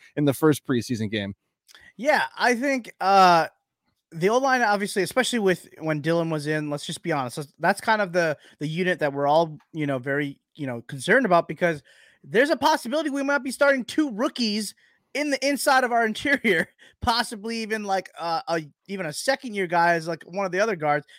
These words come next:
Speaker 2: 'Cause depending on when Bakhtiari comes back, you're looking at Elton probably at left tackle. You're probably looking at, uh, you know, Turner at the,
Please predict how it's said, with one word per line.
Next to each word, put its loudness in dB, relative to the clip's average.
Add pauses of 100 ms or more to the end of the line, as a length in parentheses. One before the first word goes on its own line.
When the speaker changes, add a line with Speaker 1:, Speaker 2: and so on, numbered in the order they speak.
Speaker 2:
'Cause -2
depending -2
on 0
when -4 (120)
Bakhtiari -2
comes -8
back, 4 (220)
you're -6
looking -4
at -2
Elton 0
probably 0
at -2
left -4
tackle. -4
You're -10
probably -6
looking -8
at, 0 (320)
uh, 0 (160)
you -10
know, -8
Turner 0
at -2
the, -2